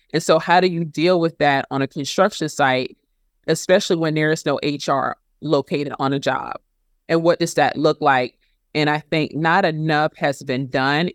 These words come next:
to really study the differences between a s-, an office setting to a construction setting in order to build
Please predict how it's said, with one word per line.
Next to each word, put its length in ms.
to 180
really 280
study 400
the 120
differences 600
between 380
a 60
s-, 180
an 200
office 420
setting 440
to 140
a 80
construction 640
setting 480
in 180
order 400
to 300
build 440